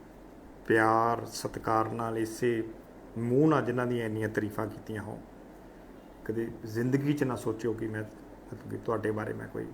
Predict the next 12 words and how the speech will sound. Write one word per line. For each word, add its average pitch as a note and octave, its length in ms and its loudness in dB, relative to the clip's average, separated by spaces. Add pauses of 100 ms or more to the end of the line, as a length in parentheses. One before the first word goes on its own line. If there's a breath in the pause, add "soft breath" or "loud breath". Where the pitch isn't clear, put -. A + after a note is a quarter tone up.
(800)
ਕਦੇ A2 180 -6
ਮੰਦਾ G#2 260 -6
ਚੰਗਾ G#2 280 -8
ਕਹੂੰਗਾ। G#2+ 340 -10 (1000)
ਹਮੇਸ਼ਾ A2+ 280 -2
ਜਦੋਂ A2 260 4
ਵੀ C3 140 4
ਮੇਰੇ A2 220 6
ਮੂੰਹ A2 180 2
'ਚੋਂ B2 140 0
ਕੋਈ A2 220 2
ਅਲਫਾਜ਼ G#2+ 540 0